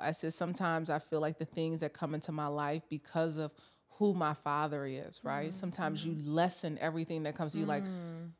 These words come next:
Speaker 1: "Well, I mean, it's not big enough. I mean, you
Speaker 2: Yeah.
Speaker 1: know, it's not that big.
Speaker 2: Yeah.
Speaker 1: I mean, look at, you know, you've seen
Speaker 2: Yeah.
Speaker 1: big,
Speaker 2: Yeah.
Speaker 1: right?" And
Speaker 2: Yeah.
Speaker 1: sometimes you're like, "Ah, that's not big enough."
Speaker 2: And you know what's interesting? Being on the opposite end of that, right? It's like having come from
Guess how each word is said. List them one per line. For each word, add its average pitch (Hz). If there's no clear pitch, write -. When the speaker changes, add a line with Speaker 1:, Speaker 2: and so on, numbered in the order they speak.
Speaker 1:
"Well, 175
I -
mean, 196
it's 220
not 339
big 190
enough. 139
I -
mean, 208
you -
Speaker 2:
Yeah. 247
Speaker 1:
know, 214
it's 214
not 269
that 190
big. 190
Speaker 2:
Yeah. -
Speaker 1:
I 202
mean, 214
look 294
at, 254
you 220
know, 185
you've 202
seen 349
Speaker 2:
Yeah. 226
Speaker 1:
big, 233
Speaker 2:
Yeah. 208
Speaker 1:
right?" 208
And 233
Speaker 2:
Yeah. 208
Speaker 1:
sometimes 269
you're 226
like, 220
"Ah, 330
that's 311
not 123
big 139
enough." 107
Speaker 2:
And 190
you 190
know 185
what's 185
interesting? 185
Being 175
on 165
the 156
opposite 170
end 190
of 170
that, 143
right? 160
It's 160
like 160
having 170
come 175
from 165